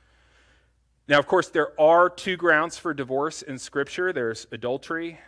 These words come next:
um, there's abandonment. There are reasons for marriages to end, but most of the time,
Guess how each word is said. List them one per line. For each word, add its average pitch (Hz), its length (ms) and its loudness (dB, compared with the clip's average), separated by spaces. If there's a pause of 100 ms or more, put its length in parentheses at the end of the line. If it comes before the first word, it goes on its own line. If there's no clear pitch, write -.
(220)
um, 101 200 -12
there's 104 160 -8
abandonment. 123 640 -6
There 120 120 -6
are 123 220 2
reasons 131 460 -8
for 123 160 -10
marriages 117 580 -8
to - 180 -14
end, 120 440 -10 (500)
but 117 300 -2
most 123 560 -2
of 175 100 -16
the 180 60 -8
time, 110 400 -4